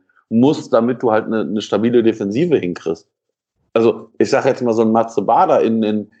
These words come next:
in den Kader von F C Bayern mit einzuschleusen, den kriegst du damit durchgezogen.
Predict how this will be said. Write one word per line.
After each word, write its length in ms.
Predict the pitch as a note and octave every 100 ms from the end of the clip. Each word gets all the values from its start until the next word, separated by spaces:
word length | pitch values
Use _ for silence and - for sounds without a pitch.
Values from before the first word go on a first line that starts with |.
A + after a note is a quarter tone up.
| _
in 80 | -
den 100 | G#2
Kader 280 | C#3+ C#3+ C#3+
von 200 | B2+ A#2
F 120 | A2+
C 140 | -
Bayern 260 | F#2+ C#3+ G3+
mit 120 | C3
einzuschleusen, 720 | - A2 - G#2 A2 G2 F#2 - _ -
den 120 | G#2
kriegst 260 | - G#3+ G#3+
du 40 |
damit 260 | F3+ E3 C3+
durchgezogen. 760 | C3+ C3+ A2+ - F2+ E2 F2